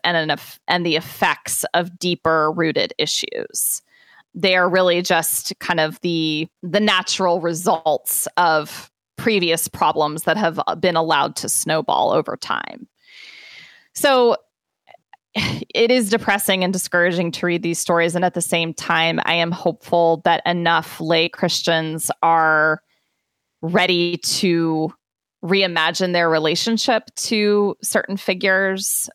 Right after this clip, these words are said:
both in the church and in their own consumption habits. When we think about,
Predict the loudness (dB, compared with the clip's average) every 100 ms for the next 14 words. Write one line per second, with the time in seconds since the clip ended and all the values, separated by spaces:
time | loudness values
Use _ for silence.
0 | 0 0 0 -6 -4 -4 -2 0 2 2
1 | -2 -2 -2 -2 -2 -2 -2 -4 -8 -12
2 | _ _ _ _ -6 -4 -2 -2 -2 -2
3 | 0 0 2 0 -2 -8 -8 -6 -6 -6
4 | -2 2 4 2 0